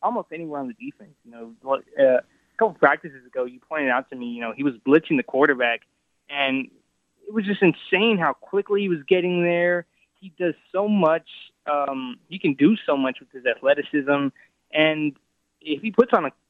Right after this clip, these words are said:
you know, a few more pounds, some more weight, he can be an absolute, uh, dominant safety if they wanted him to. So I'm really excited. Hopefully he does see some playing time. I wanna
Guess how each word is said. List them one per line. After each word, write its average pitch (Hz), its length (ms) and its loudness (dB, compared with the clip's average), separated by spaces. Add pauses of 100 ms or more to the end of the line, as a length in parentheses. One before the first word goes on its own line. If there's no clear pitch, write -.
(120)
you 156 140 -2
know, 143 120 4
a 131 100 -2
few 196 120 -10
more 165 160 0
pounds, 147 520 -4
some 143 100 -10
more 147 180 -2
weight, 123 400 -4 (200)
he 156 80 -16
can 190 140 -4
be 135 340 -2
an 131 80 -2
absolute, 139 560 -2 (160)
uh, 131 200 0 (120)
dominant 131 460 -2 (160)
safety 131 380 -8
if - 80 -12
they 120 100 -6
wanted 117 300 -8
him 110 240 -12
to. 113 180 -10 (140)
So 120 240 2 (280)
I'm 139 120 4
really 165 180 6
excited. 143 540 -4
Hopefully 196 400 -6
he 175 80 -14
does 151 280 -2
see 156 200 -18
some 143 100 -16
playing 143 300 -6
time. 143 320 0
I 123 100 -4
wanna 143 200 -4